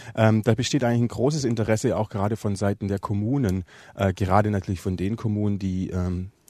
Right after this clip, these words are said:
dahingehend Konfliktfelder haben. Also da ist es ein großes, da gibt's einen großen Informationsbedarf und vor allem auch einen großen Forschungsbedarf.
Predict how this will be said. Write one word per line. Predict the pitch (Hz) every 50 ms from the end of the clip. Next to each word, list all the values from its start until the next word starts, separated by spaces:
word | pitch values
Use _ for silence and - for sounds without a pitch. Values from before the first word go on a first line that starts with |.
| - _ _
dahingehend | - - - - 98 95 95 101 104 101 95 95 92 95
Konfliktfelder | - - 92 85 - - - 113 - - - - 101 92 92 90 92 78
haben. | 78 87 92 95 98 85 78 - - - - -
Also | - 95 92 98
da | 92 104
ist | - - 135 131
es | 135 110 - -
ein | 110 107
großes, | - - - 104 113 127 - - 110 - -
da | - 110 98 95 -
gibt's | - 131 - - - -
einen | - 104
großen | - 104 101 113 110 110 104
Informationsbedarf | - 98 - 98 92 92 90 - - 95 98 110 120 - - 113 107 107 101 101 101 - - - - - - - -
und | 101 95 92 92
vor | - 101 -
allem | 90 92 101
auch | 95 95
einen | 87 101
großen | - - 92 90 98 90
Forschungsbedarf. | - 82 80 - 110 92 - - - 87 82 85 92 92